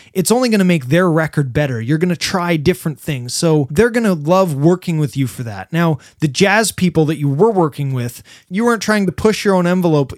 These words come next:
so they were just kind of going through the motions as well. Meanwhile, now that you've left making those, it's opened up an opportunity for them to find somebody else who's just as hungry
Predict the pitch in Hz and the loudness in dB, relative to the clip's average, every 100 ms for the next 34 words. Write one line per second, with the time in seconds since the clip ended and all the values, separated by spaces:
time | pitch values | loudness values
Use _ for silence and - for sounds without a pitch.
0 | - - 185 170 226 226 208 185 - - | -6 0 2 2 2 2 0 0 -2 -2
1 | 175 151 127 - 165 175 165 196 156 160 | 0 0 -4 -2 0 0 0 0 2 2
2 | 165 - 156 147 151 214 185 131 - - | 2 2 0 0 0 2 2 0 -4 -20
3 | - _ - 196 254 233 196 170 165 175 | -20 _ -4 0 2 2 2 2 0 0
4 | 165 220 247 208 190 156 139 165 277 - | 2 4 2 0 0 0 0 0 0 -2
5 | - 165 143 147 143 139 139 - 214 226 | 0 0 0 0 0 0 -2 0 0 0
6 | 208 196 180 170 160 - 185 170 143 151 | -2 0 -2 -4 -4 -2 0 2 0 -2
7 | 165 143 - 170 165 151 175 175 156 139 | -2 -2 -4 -2 0 0 -2 0 0 0
8 | 131 - 156 123 - 226 - 185 139 190 | -2 -2 -2 -2 -4 -4 -2 -4 -2 0
9 | 170 147 | 0 0